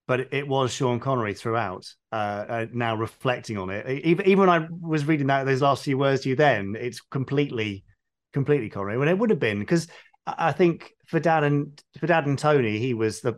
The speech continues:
you know, the man of the moment, so much so that he was given as the, the inspiration for the sculpt of Scott Tracy in Thunderbirds. You know, so he, he must have been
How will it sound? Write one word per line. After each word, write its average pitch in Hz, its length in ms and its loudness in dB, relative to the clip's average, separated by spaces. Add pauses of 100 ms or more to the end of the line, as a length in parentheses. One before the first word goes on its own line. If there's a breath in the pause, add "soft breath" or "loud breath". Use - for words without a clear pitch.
you 139 120 -2
know, 110 240 0
the 127 180 0
man 127 260 2
of 113 100 -2
the 117 100 0
moment, 120 420 0
so 117 220 0
much 117 240 -2
so 117 320 2
that 117 180 0
he 117 160 -2
was 110 240 -2
given 117 300 0
as 104 160 -4
the, 113 260 0 (680 soft breath)
the 120 160 2
inspiration 117 580 -2
for - 80 -6
the 113 60 -2
sculpt 113 340 -4
of 104 80 -10
Scott - 240 -4
Tracy 113 400 -2
in 117 80 -2
Thunderbirds. 101 640 -4
You 117 60 -4
know, 101 120 -6
so 127 180 0
he, 131 200 0
he 135 260 -4
must 131 320 0
have 110 140 -4
been 104 380 0